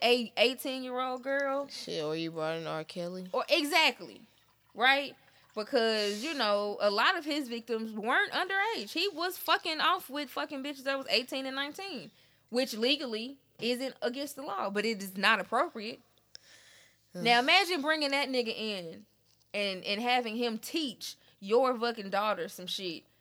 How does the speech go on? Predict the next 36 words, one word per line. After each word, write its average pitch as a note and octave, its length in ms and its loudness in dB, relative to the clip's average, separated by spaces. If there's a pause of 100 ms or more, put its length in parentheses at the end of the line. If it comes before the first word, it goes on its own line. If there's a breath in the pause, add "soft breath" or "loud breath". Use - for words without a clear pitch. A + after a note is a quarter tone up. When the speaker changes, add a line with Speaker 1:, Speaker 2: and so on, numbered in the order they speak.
(160)
Speaker 1:
about G3 380 4
what, G3 300 0
how - 100 -8
Speaker 2:
No. F#3 320 12
Speaker 1:
to F#3+ 60 0
not G3+ 280 2
be A3+ 160 0
a G3+ 80 2
victim. A3 460 -2
That's D4 280 2
really C#4 300 0
what A3+ 240 2
it F#3+ 100 -6
is. F3+ 300 -8
Speaker 2:
Yeah. D#3+ 340 2
Speaker 1:
How C4 120 6
to A3+ 120 0
not, A3+ 400 2
and A3+ 140 0
I A#3 60 2
mean, G#3 480 -4
uh, F#3 160 2
P E4 240 -2
J G#3 560 0
necessarily F#3+ 800 -6
isn't F3+ 500 -6
a F3 140 -4
victim F3+ 500 -6
in F3+ 180 -8
the E3 80 -10
sense F3 300 -10
that - 120 -14
R. C#3+ 100 -12
Kelly's G#3+ 400 -4
victims E3 400 -14
are. F3+ 240 -18